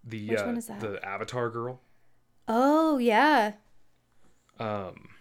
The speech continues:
Speaker 1: and there might be one or two other, I can't remember, but definitely Spider-Punk is now on the team.
Speaker 2: Mm-hmm.
Speaker 1: Um, which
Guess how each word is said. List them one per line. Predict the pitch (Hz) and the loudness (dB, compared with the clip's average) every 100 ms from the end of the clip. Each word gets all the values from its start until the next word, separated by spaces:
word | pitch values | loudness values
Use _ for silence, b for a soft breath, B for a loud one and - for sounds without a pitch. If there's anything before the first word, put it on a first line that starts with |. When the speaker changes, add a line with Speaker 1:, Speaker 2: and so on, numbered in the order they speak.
| b b _ - _ _ _ _ - | b b _ -20 _ _ _ _ -18
Speaker 1:
and | 104 | -14
there | 113 | -12
might | 104 101 151 - | -12 -10 -12 -8
be | 254 220 | -6 -4
one | 139 110 127 | -6 -8 -8
or | 139 | -8
two | - 123 | -8 -8
other, | 131 127 - | -8 -10 -12
I | |
can't | - 143 139 | -12 -10 -10
remember, | 120 233 | -8 -8
but | 185 123 120 101 - | -6 -8 -8 -18 -2
definitely | 143 123 120 101 | -2 0 -6 -8
Spider-Punk | - 123 101 90 107 92 | -4 -2 -4 -6 -10 -10
is | 95 | -10
now | 92 85 | -10 -12
on | 82 78 | -14 -16
the | |
team. | - 67 208 | -18 -12 -2
Speaker 2:
Mm-hmm. | 233 202 180 175 214 - - | -2 0 -4 -2 -4 -8 -8
Speaker 1:
Um, | 110 95 | -6 -2
which | 123 127 - | 0 0 -4